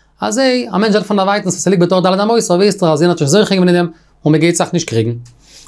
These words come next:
און למעשה, דער טעם פאסט נאך ביי מציע, אבער ווען באלד חזל מתקנים, ווען ער דלת אמות,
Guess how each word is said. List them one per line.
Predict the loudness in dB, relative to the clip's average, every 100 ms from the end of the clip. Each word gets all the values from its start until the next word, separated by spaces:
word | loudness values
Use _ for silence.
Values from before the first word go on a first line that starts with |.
| 0
און | 2
למעשה, | 2 0 0 0
דער | -2
טעם | -2 -2 -2
פאסט | -4 -2
נאך | -2 -2
ביי | -2
מציע, | -4 -4 -2 -2 -4 -12 _ -10 -4
אבער |
ווען | -2 0 0
באלד | -2
חזל | -2 -2 -2 -2
מתקנים, | 0 -2 0 0 0
ווען |
ער | 0
דלת | 0 0 0
אמות, | 0 0